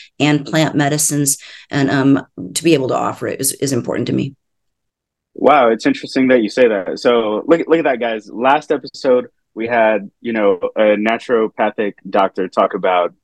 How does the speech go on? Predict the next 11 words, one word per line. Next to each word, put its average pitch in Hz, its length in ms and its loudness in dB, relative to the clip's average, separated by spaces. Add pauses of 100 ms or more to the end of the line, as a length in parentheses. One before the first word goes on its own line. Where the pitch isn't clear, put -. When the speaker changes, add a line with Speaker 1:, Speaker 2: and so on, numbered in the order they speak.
(120)
Speaker 2:
how 110 220 2
she - 320 -4
helps 107 260 0
people 104 440 0 (260)
with, 104 320 2
uh, 92 400 2
sobriety 113 600 2
and 107 120 0
depression 98 760 -2
with, 117 240 6 (180)
um, 107 380 0